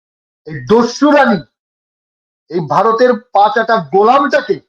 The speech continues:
হঠাতে যদি বাংলাদেশের মানুষের শাসন পা-, আপনারা এই কায়েম না করতে পারেন, তাহলে যে দায়িত্ব, এই দায়িত্ব একটু আপনাদেরকে নিতে হবে, এবং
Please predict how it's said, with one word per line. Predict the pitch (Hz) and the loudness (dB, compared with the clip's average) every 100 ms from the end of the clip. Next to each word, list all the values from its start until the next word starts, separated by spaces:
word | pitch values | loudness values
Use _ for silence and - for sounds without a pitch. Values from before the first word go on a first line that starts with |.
| _ _ _ _ _ _ _ - | _ _ _ _ _ _ _ -6
হঠাতে | 175 208 214 214 202 - _ _ _ _ 139 | -2 -2 0 0 0 -4 _ _ _ _ -14
যদি | 151 165 | -12 -12
বাংলাদেশের | 151 139 143 143 143 - 185 - _ _ _ _ | -4 -2 -2 -6 -8 -10 -10 -10 _ _ _ _
মানুষের | 135 170 247 269 269 | -4 -2 0 0 -2
শাসন | - 208 202 202 - | -2 -4 -4 -8 -10
পা-, | - - _ _ _ _ - | -16 -16 _ _ _ _ -20
আপনারা | 151 151 151 - _ _ _ - | -6 -2 -2 -4 _ _ _ -6
এই | 143 139 135 | -4 -2 -6
কায়েম | - 180 214 220 | -4 0 0 0
না | 233 | 0
করতে | 254 165 226 | -2 -2 -2
পারেন, | 175 - _ _ _ _ _ - | -2 -6 _ _ _ _ _ -12
তাহলে | 170 196 | -8 -6
যে | 196 | -8
দায়িত্ব, | 165 160 160 175 170 175 160 | -4 -4 -2 -4 -4 -6 -10
এই | 165 | -6
দায়িত্ব | 170 165 | -6 -6
একটু | 170 175 | -10 -8
আপনাদেরকে | 160 156 180 185 208 | -6 -6 -6 -10 -10
নিতে | 196 190 262 | -12 -6 -2
হবে, | 202 139 123 _ _ _ _ _ | -2 -2 -8 _ _ _ _ _
এবং | 147 165 180 185 | -8 -4 -4 -8